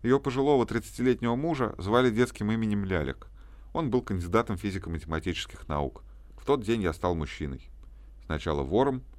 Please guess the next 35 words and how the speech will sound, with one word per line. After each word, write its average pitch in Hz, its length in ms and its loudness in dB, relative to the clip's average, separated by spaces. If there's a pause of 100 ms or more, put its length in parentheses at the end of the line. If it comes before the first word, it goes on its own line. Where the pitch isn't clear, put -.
(200)
а - 80 -2
потом 117 340 -2
мужчиной. 69 520 -8 (460)
По-моему, 135 340 2
это 117 140 0
как-то 104 260 -2
связано. 71 540 -4 (420)
Тут - 160 -18
есть, 127 300 0
мне 87 140 -2
кажется, 80 520 -2
над 80 220 -4
чем 73 200 -4
подумать. 73 500 -4 (320)
А 101 100 4
утром 143 360 2 (180)
я 87 120 2
занес 85 460 -2
в - 60 -14
свой 90 240 -2
юношеский 82 500 -4
дневник 87 500 -4
изречение 87 560 -6
Хемингуэя: 80 800 -2 (760)
"Если 90 260 -2
женщина 80 460 0
отдается 76 440 -2
радостно 73 420 -2
и 71 40 -8
без 67 140 -10
трагедий, 92 600 -4 (380)
это 110 180 -2
величайший 95 520 -2
дар 78 180 0
судьбы, 69 440 -6